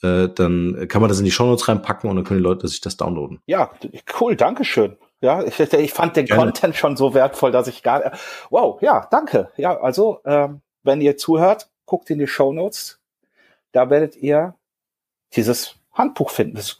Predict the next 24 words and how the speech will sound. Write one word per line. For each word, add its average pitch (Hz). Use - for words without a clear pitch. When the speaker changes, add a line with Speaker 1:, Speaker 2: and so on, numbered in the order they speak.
Speaker 2:
cool. -
Ja, 117
ich, -
äh, 117
du 135
merkst, 131
ich -
bin 156
Speaker 1:
Oder 131
Speaker 2:
bewegt. -
Speaker 1:
Ja, 110
ja, 127
ja. 131
<laughs> -
Ja. 233
Und, 135
äh, 113
was 107
uns 147
Podcastern, 113
äh, 95
super 107
hilft, 98
ja, 87